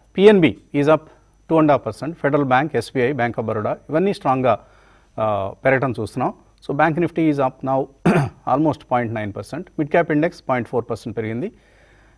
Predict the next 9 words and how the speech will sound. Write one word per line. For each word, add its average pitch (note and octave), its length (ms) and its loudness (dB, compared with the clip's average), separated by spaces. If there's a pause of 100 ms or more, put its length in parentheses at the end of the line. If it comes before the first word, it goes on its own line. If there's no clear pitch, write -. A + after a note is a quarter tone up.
(140)
ఆ, A2 280 2
Advances E3+ 520 2 (300)
fourteen D3+ 320 4
ఎయిటీ C3 220 0
టూ, F3+ 240 -2 (420)
Declines D#3 400 4 (540)
two F3 100 4
ట్వంటీ C#3 420 -2 (280)
సెవెన్. G2 320 -2